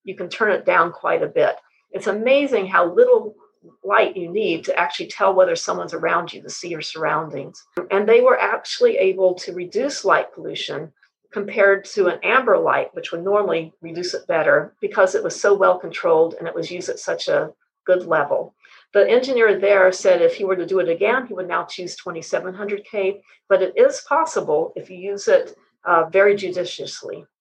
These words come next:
The other thing that Tucson does that Houston does not do is they also control private lighting.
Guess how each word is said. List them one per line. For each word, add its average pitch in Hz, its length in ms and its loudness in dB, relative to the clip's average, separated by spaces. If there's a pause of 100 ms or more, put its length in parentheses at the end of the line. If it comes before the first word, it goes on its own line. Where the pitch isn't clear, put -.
(220)
The 196 180 -2
other 233 240 6
thing 233 220 -2
that - 180 2
Tucson 220 480 -2
does 196 260 6
that - 140 -2
Houston 220 360 -10
does 170 220 -6
not 220 260 0
do 175 140 -2
is 175 80 -4
they 170 140 2
also 175 340 0
control 160 520 -4
private 180 460 -2
lighting. 139 480 -4